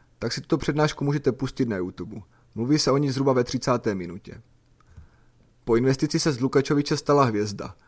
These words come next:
O seznamu jeho novém investorovi se začalo psát v novinách. Vstup na burzu se nakonec nekonal, protože internetová bublina splaskla. A Lukačovičovi se velmi ulevilo.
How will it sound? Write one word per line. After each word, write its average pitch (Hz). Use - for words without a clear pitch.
O 107
seznamu 135
jeho 160
novém 147
investorovi 107
se -
začalo 147
psát 139
v 120
novinách. 92
Vstup 143
na 151
burzu 156
se 160
nakonec 151
nekonal, 107
protože 143
internetová 147
bublina 131
splaskla. -
A 110
Lukačovičovi 151
se 151
velmi 131
ulevilo. 98